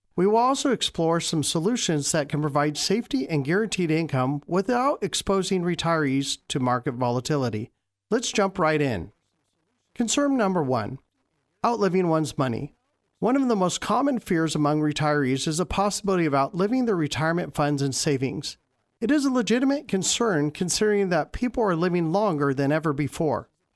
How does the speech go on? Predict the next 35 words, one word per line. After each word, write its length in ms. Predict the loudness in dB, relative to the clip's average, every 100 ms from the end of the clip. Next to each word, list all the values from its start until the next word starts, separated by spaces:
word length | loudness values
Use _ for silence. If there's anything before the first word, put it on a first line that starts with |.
| _ _ _ -8
According 420 | -2 0 2 2
to 60 | 2
the 100 | 4
National 480 | 4 2 0 -2
Center 280 | 0 0 -2
for 220 | 0 0
Health 240 | 2 0 0
Statistics, 840 | -4 -4 -2 -2 -2 -4 -4 -8 -12 _ -6
the 200 | -2 0
average 420 | 0 0 -2 0
life 260 | 0 0
expectancy 680 | -2 -2 -2 0 -2 0 0
in 80 | 2
the 40 | 2
United 420 | 2 2 0 -2
States 440 | -2 0 0 -2
has 340 | -6 -2 0 0
increased 600 | 0 -2 0 0 0 -2
to 80 |
around 300 | 0 2 0
seventy-eight 680 | 0 -2 0 0 2 0 -2
point 300 | -4 -2 -2 -2
seven 520 | 0 0 0 -2 -4 -6
years. 600 | -2 0 0 -2 -6 -14 _ _ _ _ _ -2
This 280 | 2 2 2
means 300 | 2 2 2
that 180 | 0 0
retirees 640 | -2 0 0 0 0 0
must 320 | 0 -2 -4
carefully 580 | -6 -2 -2 -2 -2 -2
plan 480 | -2 -2 0 0 -2
for 220 | -2 -2
a 40 | 0
retirement 680 | -2 0 0 0 -2 -4
period 400 | -2 2 2 -2